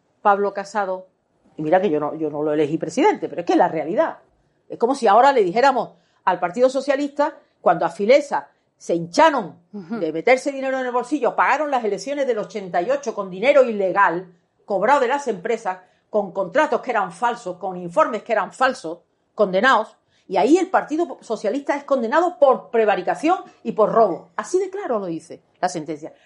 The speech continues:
Speaker 1: No lo puede condenar penal-, penalmente porque entonces no había esa,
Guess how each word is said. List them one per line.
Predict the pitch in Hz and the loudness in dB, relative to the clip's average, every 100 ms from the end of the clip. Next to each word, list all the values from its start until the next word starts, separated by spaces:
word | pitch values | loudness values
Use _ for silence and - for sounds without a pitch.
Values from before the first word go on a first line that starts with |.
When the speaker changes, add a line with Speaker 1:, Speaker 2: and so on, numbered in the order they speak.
| - | -6
Speaker 1:
No | 240 320 | 2 4
lo | 339 | 4
puede | 349 311 | 4 2
condenar | 220 202 208 247 | 0 -6 -4 -2
penal-, | 285 294 285 277 | -2 -2 -4 -6
penalmente | 269 277 285 285 277 277 | -6 -4 -4 -6 -8 -4
porque | 247 214 208 | -2 -2 -6
entonces | 185 285 285 277 285 - _ - | 2 2 2 -6 -10 -10 _ -8
no | 233 254 | 0 2
había | 233 339 277 - _ _ _ _ _ 214 | 4 4 2 -4 _ _ _ _ _ -10
esa, | 214 208 | -2 -2